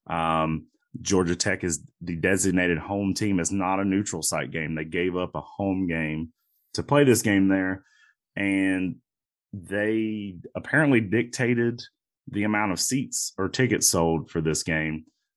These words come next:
uh, based on an experience they had against North Carolina last year, which I found kinda odd. Uh, I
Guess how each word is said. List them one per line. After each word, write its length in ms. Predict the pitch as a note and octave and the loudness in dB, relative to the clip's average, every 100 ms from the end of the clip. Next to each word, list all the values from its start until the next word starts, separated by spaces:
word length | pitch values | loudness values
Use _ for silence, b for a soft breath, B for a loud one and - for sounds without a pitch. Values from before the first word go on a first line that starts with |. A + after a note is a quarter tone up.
| - | -4
uh, 140 | F2 | -2
based 320 | D2+ F#2 F#2+ G2+ | 2 2 2 2
on 160 | F2+ | 2
an 140 | E2+ D#2+ | 2 0
experience 480 | - - F#2 F2+ E2+ | -2 -2 0 0 0
they 100 | E2+ | 0
had 220 | F2+ E2+ | 0 -2
against 340 | E2+ F2 - | -2 -2 0
North 200 | F#2+ F2 | -2 -2
Carolina 440 | - F2+ F2 E2+ E2 | -2 0 0 0 0
last 360 | D#2+ D#2+ - | -2 -6 -6
year, 160 | D2+ D2 | -4 -2
which 160 | D2+ D#2 | -2 -2
I 80 | |
found 280 | D2+ F2 D#2+ | -2 0 0
kinda 220 | E2+ D#2 - | -2 -2 0
odd. 320 | E2+ D#2+ D2+ D#2 B _ _ | 0 2 0 -6 B _ _
Uh, 240 | E2+ E2 | -2 -2
I 40 | D2 | -2